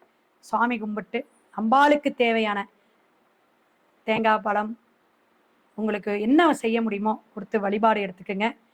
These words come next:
ஆகம விதிப்படி பழைய கோயில் எல்லாம் என்னன்னா இந்த மாதிரி விஷயங்கள்லாம் சொல்லுவாங்க, அங்க இருக்கிற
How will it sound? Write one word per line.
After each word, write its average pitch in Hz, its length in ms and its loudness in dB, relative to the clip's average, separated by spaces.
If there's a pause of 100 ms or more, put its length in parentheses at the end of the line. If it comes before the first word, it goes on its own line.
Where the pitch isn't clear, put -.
(260)
ஆகம 349 680 4
விதிப்படி 254 480 -2 (680)
பழைய 311 300 2 (100)
கோயில் 294 500 0
எல்லாம் 240 280 0
என்னன்னா 226 280 -2 (520)
இந்த 247 240 0
மாதிரி 302 300 2
விஷயங்கள்லாம் 247 760 -2
சொல்லுவாங்க, 262 440 2
அங்க 190 160 -4
இருக்கிற 226 220 0